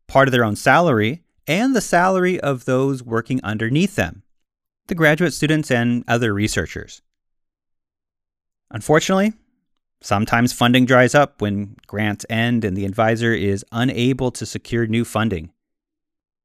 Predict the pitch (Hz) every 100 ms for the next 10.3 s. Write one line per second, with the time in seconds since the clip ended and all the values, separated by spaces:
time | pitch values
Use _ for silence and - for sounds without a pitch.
0 | _ _ _ _ _ _ - 143 233 175
1 | 143 143 147 170 - _ _ - 135 147
2 | - 151 - 139 147 - 117 139 156 -
3 | 135 - 156 202 226 175 - 127 135 127
4 | 117 117 131 110 113 202 - 185 156 151
5 | 143 139 139 - _ _ _ 127 160 -
6 | 165 156 139 175 - 170 175 165 131 127
7 | 131 - 175 135 135 147 143 - 131 147
8 | 180 175 _ - 147 180 151 175 185 175
9 | 170 147 131 113 117 123 120 120 113 113
10 | 156 -